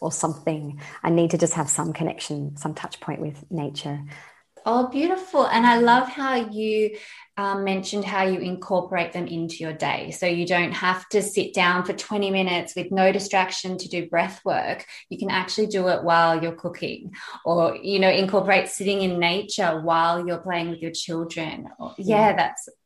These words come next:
Speaker 2: fabulous.
Speaker 1: Look, I think I had to get to that because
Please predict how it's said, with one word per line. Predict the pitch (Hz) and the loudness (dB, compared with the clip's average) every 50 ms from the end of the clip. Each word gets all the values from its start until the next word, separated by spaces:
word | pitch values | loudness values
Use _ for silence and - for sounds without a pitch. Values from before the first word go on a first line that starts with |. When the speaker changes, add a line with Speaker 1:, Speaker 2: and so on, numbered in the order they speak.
| _ _ _ _ - | _ _ _ _ 0
Speaker 2:
fabulous. | 180 180 - - 185 151 135 - - - | 0 0 0 0 0 0 0 0 4 6
Speaker 1:
Look, | 254 254 254 - - - - - - | 6 6 6 4 -2 -10 -12 -6 -2
I | 269 247 247 - 233 240 | 0 2 6 6 6 6
think | 226 - 277 285 285 294 - | 8 8 8 8 8 6 4
I | - - 226 | 4 6 6
had | 220 247 - 254 - | 8 6 6 6 6
to | 285 | 6
get | 240 247 202 202 196 - | 8 8 6 6 4 2
to | - 208 | 2 4
that | 190 180 175 - - | 4 4 2 2 0
because | - 185 - - 196 180 175 175 175 170 - | -4 -6 -2 2 4 4 6 4 4 2 0